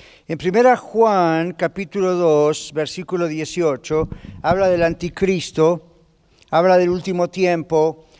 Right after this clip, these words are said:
la idea del anticristo, pero acá Juan dice, "Han surgido muchos anticristos". O sea, no está hablando del anticristo como un personaje final, político, religioso, etcétera, poderoso.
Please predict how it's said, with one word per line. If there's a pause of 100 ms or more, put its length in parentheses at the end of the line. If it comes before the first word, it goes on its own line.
(120)
la
idea
del
anticristo,
pero
acá
Juan
dice, (380)
"Han
surgido
muchos
anticristos". (680)
O
sea,
no
está
hablando (300)
del
anticristo
como
un
personaje
final, (280)
político,
religioso,
etcétera,
poderoso.